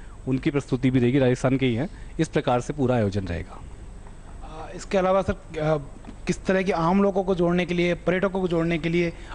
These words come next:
Speaker 2: और किस तरह की तैयारियां इस कार्यक्रम में की जा रही है?
Speaker 1: वैसे हमारी कोशिश है कि एक भव्य तरीके से ये कार्यक्रम का आयोजन हो, क्योंकि अल्बर्ट हॉल का जो पृष्ठभूमि backdrop है वो बहुत सुंदर और बहुत भव्य लगता है और हजारों लोग वहाँ बैठ करके प्रस्तुति देखते हैं।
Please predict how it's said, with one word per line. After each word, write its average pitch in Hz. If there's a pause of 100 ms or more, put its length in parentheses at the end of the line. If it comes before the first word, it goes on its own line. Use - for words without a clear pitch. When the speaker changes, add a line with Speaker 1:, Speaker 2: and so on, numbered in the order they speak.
(120)
Speaker 2:
और 202
किस 185
तरह 175
की 170
तैयारियां 156
इस 156
कार्यक्रम 151
में 156
की 131
जा 98
रही 82
है? 87 (340)
Speaker 1:
वैसे 135
हमारी 135
कोशिश 135
है 135 (520)
कि 139 (100)
एक 139
भव्य 110
तरीके 131
से 131
ये 139
कार्यक्रम 127
का 147
आयोजन 117
हो, 160
क्योंकि -
अल्बर्ट 139
हॉल 143
का 147
जो 156 (220)
पृष्ठभूमि 139
backdrop 135
है 160
वो 151
बहुत 156
सुंदर 139 (400)
और 135
बहुत 139
भव्य 127
लगता 131
है 131 (320)
और 123
हजारों 135
लोग 151
वहाँ 147
बैठ 127
करके 131
प्रस्तुति 131
देखते 113
हैं। 180